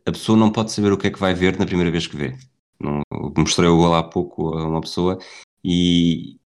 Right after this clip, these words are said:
e estava com aquela, com aquela expectativa de perceber qual é que era a reação de alguém que, que vê, e depois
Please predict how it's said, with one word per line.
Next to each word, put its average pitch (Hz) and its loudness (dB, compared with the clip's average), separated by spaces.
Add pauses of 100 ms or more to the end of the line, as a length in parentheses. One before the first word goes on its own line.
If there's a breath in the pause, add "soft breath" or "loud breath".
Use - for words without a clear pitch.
(140)
e 107 -4 (640)
estava 110 0
com 113 2
aquela, 107 0
com 107 -2
aquela 101 -2
expectativa 104 -2
de 107 -10
perceber - -4
qual 101 -4
é 101 -6
que 104 -8
era 98 -4
a - -6
reação 101 -4
de 107 -2
alguém 101 -2
que, 101 -4
que 98 -10
vê, 110 4
e 135 0
depois 151 0